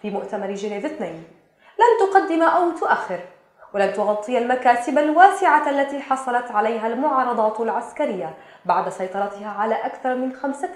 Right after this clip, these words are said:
وستين بالمئة من مساحة سوريا". وتضيف المجلة: "ويشكل شبح الحرب الباردة بين الروس والأمريكان نقطة تأثير تشاؤمية بالنسبة للجناحين السياسي والعسكري في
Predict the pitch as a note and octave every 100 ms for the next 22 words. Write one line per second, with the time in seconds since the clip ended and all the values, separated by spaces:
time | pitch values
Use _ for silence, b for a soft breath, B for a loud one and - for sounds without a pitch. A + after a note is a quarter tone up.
0 | F#4 E4+ E4 D#4 - D#4 D4 C4+ C4+ C4+
1 | C4 C4 C4+ E4+ F4 D#4 D#4 C#4 C4+ C4+
2 | C4+ C#4 - D4 D#4+ D4+ F#3 C3+ - _
3 | _ _ _ _ _ b b b F#4+ A4+
4 | D#4 C#4+ C4+ C#4 C4+ D#4+ A#3+ D#3 D3+ -
5 | - _ b b G3+ G3 G3 G#3+ - G#3+
6 | - G#3 G#3 C4+ C4+ C#4+ B3+ A#3 D4+ C#4
7 | C#4+ C#4 F#3 - B B G3 G3 F#3+ G3+
8 | - B3+ B3+ C#4 C4+ D#4 D4+ F#3 E3+ B
9 | B - G#3 G#3 - G#3+ G#3+ A3+ F4 -
10 | B3+ B3+ C4 F4 F4 F4 F4 F#4 G4 B3+
11 | G3 F3 F3 F#3+ G#3 A3 A3+ A#3 C4 C4
12 | C4 C4 C4+ B3+ B3+ - E4 D#4 D#4 C#4+
13 | C#4+ C4+ C4 C4 - B3+ B3 B3 B3+